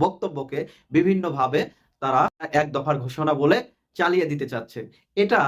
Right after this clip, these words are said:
আসলে খুবই কষ্টদায়ক, খুবই বেদনাদায়ক, কারণ আমরা কেউই চাই না যে কেউ ক্রেডিট নিক, এক্সট্রা ক্রেডিট নিক। এক দফা দাবি, এক দফার ঘোষণা কখন হয়েছে আমরা সবাই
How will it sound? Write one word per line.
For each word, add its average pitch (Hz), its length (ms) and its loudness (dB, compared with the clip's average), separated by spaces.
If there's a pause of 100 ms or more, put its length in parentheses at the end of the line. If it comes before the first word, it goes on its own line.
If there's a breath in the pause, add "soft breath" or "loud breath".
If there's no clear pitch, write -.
(520)
আসলে 208 300 0 (180)
খুবই 190 320 8 (400)
কষ্টদায়ক, 160 520 2 (100)
খুবই 170 320 6
বেদনাদায়ক, 147 500 4 (260 soft breath)
কারণ 175 200 2 (100)
আমরা 165 160 0 (100)
কেউই 180 280 2
চাই 151 220 2
না 123 60 0 (320)
যে 143 160 -2
কেউ 147 120 8 (140)
ক্রেডিট 143 400 2
নিক, 113 120 -2 (120)
এক্সট্রা 190 320 0
ক্রেডিট 117 340 0
নিক। 104 120 -6 (240 soft breath)
এক 175 260 0
দফা 185 260 -2
দাবি, 170 220 0 (280)
এক 160 260 0
দফার 175 260 -2
ঘোষণা 165 300 -4
কখন 156 200 0
হয়েছে 151 280 0
আমরা 139 220 2
সবাই 143 180 2